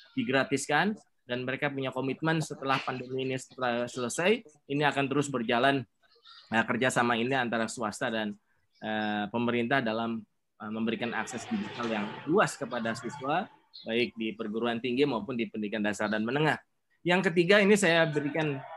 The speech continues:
merah, ya, karena ini yang mengkhawatirkan, karena di samping ada positifnya, tapi juga ada kesenjangan digital yang semakin melebar. Karena tidak semua negara, bahkan di satu negara sendiri, tidak semua wilayah memiliki akses,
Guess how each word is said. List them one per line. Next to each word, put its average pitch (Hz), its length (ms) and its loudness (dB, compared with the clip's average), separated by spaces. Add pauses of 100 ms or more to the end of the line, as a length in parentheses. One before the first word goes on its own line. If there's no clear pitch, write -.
merah, 151 400 6 (460)
ya, 143 80 0
karena 156 260 4
ini 170 160 4
yang 170 140 4
mengkhawatirkan, 151 680 4
karena 160 380 2 (800)
di - 260 -6
samping 151 400 0
ada 139 640 6
positifnya, 170 640 -2
tapi 156 220 -2
juga 147 180 0
ada 139 80 2
kesenjangan 135 460 2
digital 131 400 2
yang 120 100 -8
semakin 113 380 -6
melebar. 104 400 -4 (320)
Karena - 340 -2
tidak 123 240 -2
semua 127 240 -4
negara, 131 640 4 (400)
bahkan 131 240 -2
di 135 80 0
satu 127 240 -2
negara 127 320 0
sendiri, 135 320 2
tidak 127 240 0
semua 131 240 -10
wilayah 165 400 4
memiliki 143 800 2 (240)
akses, - 720 -2